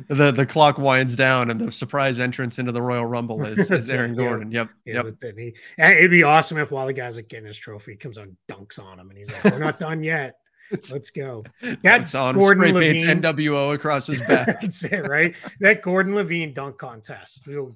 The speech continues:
Speaker 2: I mean,
Speaker 1: Oh my
Speaker 2: and Aaron
Speaker 1: gosh.
Speaker 2: Gordon got robbed.
Speaker 1: Yes.
Speaker 2: Absolutely robbed.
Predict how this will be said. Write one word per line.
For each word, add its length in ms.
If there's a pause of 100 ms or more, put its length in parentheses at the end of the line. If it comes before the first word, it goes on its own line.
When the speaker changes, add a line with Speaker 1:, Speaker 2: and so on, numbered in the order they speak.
Speaker 2:
I 20
mean, 100
Speaker 1:
Oh 180
my 220
Speaker 2:
and 180
Aaron 240
Speaker 1:
gosh. 40
Speaker 2:
Gordon 260
got 120
robbed. 380 (340)
Speaker 1:
Yes. 200
Speaker 2:
Absolutely 460
robbed. 360